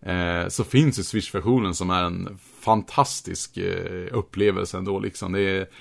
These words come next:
känns, det är bara så mysigt att spela det här spelet. Eh, jag minns mycket väl när trailern kom och vi fick se det här, eh, vågorna som slog och jag tänkte för mig själv att oj då, Nintendo, det här ser ju nästan ut som Link's Awakening, undrar vad det här är.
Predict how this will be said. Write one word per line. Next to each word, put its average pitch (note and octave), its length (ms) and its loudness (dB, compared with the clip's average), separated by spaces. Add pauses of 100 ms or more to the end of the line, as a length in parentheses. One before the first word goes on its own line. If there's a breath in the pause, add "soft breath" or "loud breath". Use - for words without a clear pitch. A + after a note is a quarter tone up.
(180 loud breath)
känns, A#3+ 260 0
det G#3 240 -4
är B3+ 220 2
bara A3+ 140 8
så D#3+ 100 4
mysigt E3+ 460 2
att C3+ 80 -2
spela G#2 220 4
det G2+ 60 2
här G#2 80 0
spelet. G#2 460 -8
Eh, G2 420 0
jag C3 100 6
minns D3 180 6
mycket A#2 220 2
väl A2 240 8
när F#2+ 60 2
trailern F#2+ 440 2
kom G2 340 6 (480 loud breath)
och G2+ 120 -4
vi F2 40 0
fick F2+ 140 -8
se G#2+ 260 4
det F#2+ 100 6
här, F2 460 6
eh, E2 60 -6 (380)
vågorna G#2+ 720 8
som F#2+ 220 -2
slog G#2 480 2
och F#2+ 60 4
jag F#2 120 2
tänkte G2+ 320 0
för G#2 120 -2
mig F2 100 -2
själv G2+ 260 2
att F2+ 120 0
oj D#3 240 8
då, F#2+ 140 2
Nintendo, F#2+ 420 -4
det F#2+ 120 0
här F2 120 2
ser G3 120 0
ju F#3 60 0
nästan G#2 240 -2
ut G#2 120 0
som G2 160 0
Link's G2 200 -2
Awakening, G2 420 0
undrar G2+ 200 0
vad B2+ 120 2
det A#2+ 60 4
här A2 280 6
är. - 160 -10